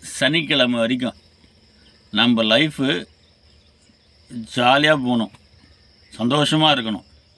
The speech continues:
அதுக்கு ஒரு சின்ன டிப்ஸு சொல்றேன், கேட்டுக்குங்க. எது எனக்கு, என்னை,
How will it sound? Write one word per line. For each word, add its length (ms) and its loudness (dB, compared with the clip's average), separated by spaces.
அதுக்கு 760 0
ஒரு 180 -6
சின்ன 360 4
டிப்ஸு 220 -2
சொல்றேன், 720 -2
கேட்டுக்குங்க. 520 -2
எது 220 2
எனக்கு, 440 -2
என்னை, 380 -2